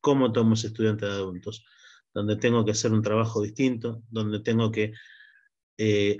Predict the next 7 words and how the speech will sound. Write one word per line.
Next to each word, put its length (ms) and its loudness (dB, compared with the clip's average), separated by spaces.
atravesar 920 0
una 200 -2
frustración, 680 0
donde 240 -6
tengo 240 -4
que 60 -2
atravesar 580 -2